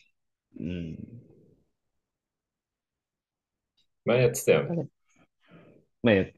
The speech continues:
Speaker 1: た。やってたって、その、ドラッグみたいに言わないでくれ。
Speaker 2: 今は抜けたけど。
Speaker 1: 抜けたけどじゃない。前やってたよね。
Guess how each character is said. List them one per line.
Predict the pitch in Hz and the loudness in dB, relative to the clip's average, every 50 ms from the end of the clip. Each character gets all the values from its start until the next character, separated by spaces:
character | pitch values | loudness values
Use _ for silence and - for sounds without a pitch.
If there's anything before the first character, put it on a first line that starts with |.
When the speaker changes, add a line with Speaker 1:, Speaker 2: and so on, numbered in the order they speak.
| _ | _
Speaker 1:
た。 | - - - _ - | -12 -12 -12 _ 4
や | 107 107 | 6 6
っ | - | 8
て | - 220 - | 8 8 10
た | - 120 | 10 8
っ | - | 8
て、 | 110 92 | 6 4
そ | - 107 | 4 4
の、 | 101 92 - - - | 4 4 2 0 2
ド | - 117 113 | 4 6 6
ラ | 151 - | 6 8
ッ | - | 6
グ | 135 | 6
み | 98 90 | 6 8
た | 90 | 6
い | 82 | 4
に | |
言 | 90 90 | 2 2
わ | 90 | 2
な | 92 90 | 0 0
い | 82 | -2
で | 78 | -4
く | - - | -4 -6
れ。 | - - - _ _ _ _ - - - - - - - - _ _ _ - - - | -6 -8 -8 _ _ _ _ -20 -18 -14 -14 -14 -14 -16 -18 _ _ _ -20 -10 -4
Speaker 2:
今 | - 92 87 | 0 2 2
は | 80 73 73 73 - - - | 4 4 2 0 -2 -6 -4
抜 | 85 85 | -4 0
け | - 85 | 2 2
た | 82 82 | 2 2
け | - 82 | 2 2
ど。 | 71 78 78 - - _ _ _ _ - - - - _ _ _ _ _ - | 0 0 -2 -6 -10 _ _ _ _ -12 -12 -12 -14 _ _ _ _ _ 4
Speaker 1:
抜 | 107 107 101 | 6 6 8
け | - - | 8 8
た | - - 135 | 8 8 10
け | - - 107 | 10 8 6
ど | - 107 | 6 6
じ | 90 90 | 6 6
ゃ | |
な | 98 95 | 6 4
い。 | 82 - - - - _ _ _ _ _ _ _ _ _ - | 4 2 -2 -12 -20 _ _ _ _ _ _ _ _ _ 4
前 | 120 127 139 143 143 143 | 8 10 10 12 12 12
や | 147 143 | 10 8
っ | - - | 8 8
て | - 240 190 | 8 8 8
た | - 143 | 8 6
よ | 104 101 117 | 6 4 2
ね。 | 95 - | -4 -6